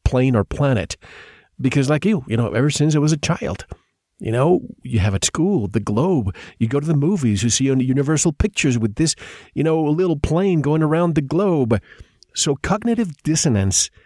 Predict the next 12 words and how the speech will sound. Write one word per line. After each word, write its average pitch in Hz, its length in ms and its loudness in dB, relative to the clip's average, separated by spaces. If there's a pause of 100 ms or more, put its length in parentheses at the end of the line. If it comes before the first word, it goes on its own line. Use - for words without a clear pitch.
(200)
is 135 140 0
so 196 480 0 (600)
preponderant 147 840 0 (520)
on 131 120 2
this - 160 0
to-, - 200 -4
when 135 220 0 (160)
it 151 120 -2
comes 143 220 2
to 143 60 2
this 120 180 2
topic - 460 -4